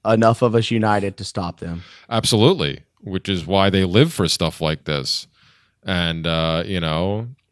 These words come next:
Speaker 2: I mean, that could go toward, you know,
Speaker 1: 'Cause it creates ripples, right? It creates reactionary ripples. This, e-, every one of these events,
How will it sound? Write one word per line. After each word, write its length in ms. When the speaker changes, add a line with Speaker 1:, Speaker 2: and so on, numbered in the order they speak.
Speaker 2:
I 60
mean, 180
that 260
could 460
go 400
toward, 420
you 60
know, 80
Speaker 1:
'Cause 100
it 100
creates 400
ripples, 480
right? 360
It 80
creates 440
reactionary 760
ripples. 580
This, 360
e-, 260
every 240
one 140
of 60
these 200
events, 640